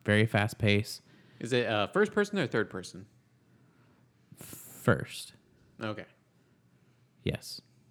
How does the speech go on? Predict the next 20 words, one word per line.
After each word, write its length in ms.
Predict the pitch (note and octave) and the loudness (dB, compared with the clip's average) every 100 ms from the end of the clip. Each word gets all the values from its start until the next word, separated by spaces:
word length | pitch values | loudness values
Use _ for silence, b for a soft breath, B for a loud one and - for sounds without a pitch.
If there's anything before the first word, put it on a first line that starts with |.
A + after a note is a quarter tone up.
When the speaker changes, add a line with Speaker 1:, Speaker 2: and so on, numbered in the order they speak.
| _ - | _ -8
Speaker 1:
First. 320 | D2+ - - _ - - | -8 -10 -20 _ -20 -6
Speaker 2:
Believe 140 | A#2+ A#2+ | -4 0
it 40 | |
or 40 | B2 | 2
not, 180 | A2 | 2
that's 240 | B2+ B2+ - | 2 2 2
important 440 | G#2+ - A#2+ G#2+ | -2 0 0 0
to 60 | G#2 | -2
me. 240 | G2 F#2 - | -2 -4 6
Speaker 1:
No, 140 | F3 | 12
Speaker 2:
I'm 100 | G#3 | 12
Speaker 1:
I 60 | G#3+ | 12
know. 80 | G#3+ | 12
Speaker 2:
very 180 | C#3+ C3+ | 12 12
bad 200 | A2+ A#2 | 8 6
at 100 | - | 6
first 220 | A2+ A2 | 4 4
person. 400 | A2 G#2+ D3 C3+ | 2 2 0 0
<laughs> 0 | |
So. 400 | - - F#3+ | 0 4 6